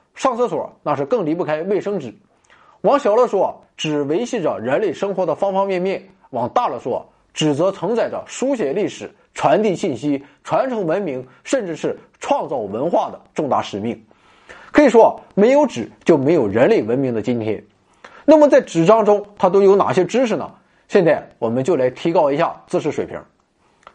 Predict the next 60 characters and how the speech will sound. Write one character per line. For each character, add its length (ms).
纸 160
的 100
历 160
史 160
非 120
常 160
悠 140
久， 160
早 220
在 100
公 220
元 140
前 160
两 160
千 120
五 160
百 140
年， 240
古 140
埃 180
及 100
人 180
便 160
发 240
明 160
了 180
用 180
来 160
记 240
事 160
的 120
纸 240
缩 220
草 280
纸。 120
说 240
是 180
纸， 160
其 160
实 160
纸 240
缩 180
草 220
纸 160
就 100
是 140
一 80
种 200
植 180
物 120
而 220
已。 120
而 140
在 100
我 200
国， 340
两 220
千 160
年 160
前 300